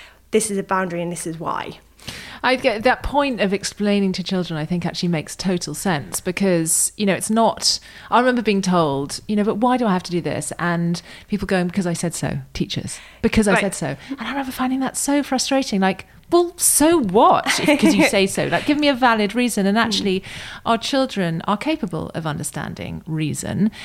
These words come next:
Speaker 1: Yeah.
Speaker 2: um, especially if you communicate with them in a way that they can understand. And actually, that makes total sense. You know, I ask you to sit at the table and eat with your knife and fork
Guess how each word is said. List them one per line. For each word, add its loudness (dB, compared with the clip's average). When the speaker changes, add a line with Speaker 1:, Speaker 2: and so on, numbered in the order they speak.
Speaker 1:
Yeah. -2
Speaker 2:
um, 2
especially 0
if -4
you -4
communicate 0
with -6
them -2
in -2
a -6
way -2
that -10
they -2
can -2
understand. -6
And 2
actually, -2
that 2
makes 0
total -2
sense. -4
You -2
know, -2
I 0
ask -2
you -6
to -4
sit -2
at -4
the -6
table -2
and -2
eat -4
with -6
your -2
knife -2
and -8
fork -8